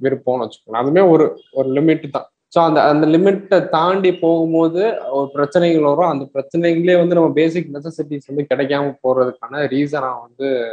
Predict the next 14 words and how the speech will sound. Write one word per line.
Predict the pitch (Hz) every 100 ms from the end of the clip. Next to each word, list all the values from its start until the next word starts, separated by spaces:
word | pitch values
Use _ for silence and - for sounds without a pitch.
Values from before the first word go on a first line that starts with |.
| 107
அமையும். | 110 110 117 113 _ _ _ -
ஆ, | 123 131
so | 151 139
அதே | 147 175
மாதிரி | 190 170 165
தான் | 160 139
ஒரு | 139 135 123 -
இது, | 143 -
இது | 151 156
வந்து | 160 170 185 180 160
ஒரு | 143 139
எல்லை | 139 156 170 170
மீறின | 160 160 170 170 165 165
ஒரு | 151 139 127 120